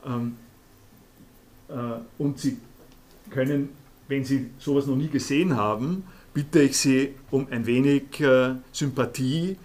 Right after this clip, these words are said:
mit den Leuten, äh, die vor der Aufgabe gestanden sind, äh, ohne die, äh, digitale Technik und ohne, äh,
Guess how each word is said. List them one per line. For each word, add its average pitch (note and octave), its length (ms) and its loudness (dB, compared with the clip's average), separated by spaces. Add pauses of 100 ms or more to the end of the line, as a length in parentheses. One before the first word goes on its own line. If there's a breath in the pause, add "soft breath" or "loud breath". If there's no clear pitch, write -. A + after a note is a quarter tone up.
(200 loud breath)
mit B2+ 260 -4
den B2 160 2
Leuten, A#2+ 600 -2 (340 loud breath)
äh, B2+ 220 2 (120)
die C3 180 0
vor B2+ 160 0
der A#2 100 0
Aufgabe B2+ 400 0
gestanden G#2 480 -6
sind, C3 500 -4
äh, C#3+ 220 2 (260 loud breath)
ohne C#3+ 320 2 (380)
die, B2+ 300 2 (140)
äh, A#2+ 220 -2 (180)
digitale A2+ 600 -2
Technik E3 500 -4
und B2+ 320 -4
ohne, B2+ 520 2 (140)
äh, A#2+ 280 -2